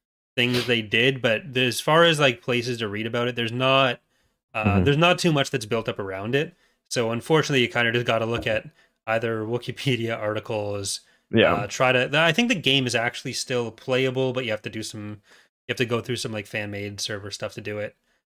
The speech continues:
Speaker 1: Uh, so it's
Speaker 2: If you ever wanna, like, you know, we don't just have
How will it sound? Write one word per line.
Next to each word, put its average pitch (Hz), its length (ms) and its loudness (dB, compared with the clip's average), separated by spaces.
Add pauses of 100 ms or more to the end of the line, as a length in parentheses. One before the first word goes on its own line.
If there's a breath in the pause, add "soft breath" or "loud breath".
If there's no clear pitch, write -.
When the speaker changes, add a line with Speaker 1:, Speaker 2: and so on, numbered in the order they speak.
(140)
Speaker 1:
Uh, 95 440 -10 (100)
so 101 540 -8 (640)
it's - 360 -4
Speaker 2:
If 135 120 4
you 147 120 10
ever 190 220 8
wanna, 180 400 8
like, 139 280 4 (560)
you 120 120 6
know, 101 200 6 (920 loud breath)
we 127 260 8
don't 208 200 8
just 202 180 2
have 131 400 6